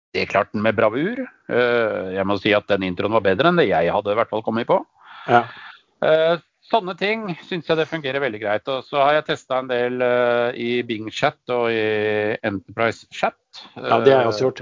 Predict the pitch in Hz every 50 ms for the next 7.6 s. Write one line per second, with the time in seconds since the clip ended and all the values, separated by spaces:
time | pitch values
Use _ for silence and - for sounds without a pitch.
0 | 110 113 135 143 143 147 143 135 127 131 131 143 139 - 139 135 131 127 120 113
1 | 110 - 127 131 127 120 120 123 135 - - - - - - 139 131 139 139 139
2 | 143 131 117 120 123 120 - 135 131 120 107 107 117 123 120 123 120 123 _ -
3 | - 123 120 120 120 117 117 120 120 - - 151 120 95 101 113 127 143 156 156
4 | 151 170 147 151 139 131 113 - 127 127 - - - - 151 139 - - - -
5 | - - - - 151 147 147 147 143 135 156 151 143 151 160 156 143 - - 143
6 | - - 139 139 147 156 - - 160 147 139 135 135 143 147 139 - 160 135 120
7 | 117 110 123 120 120 135 135 - 143 131 135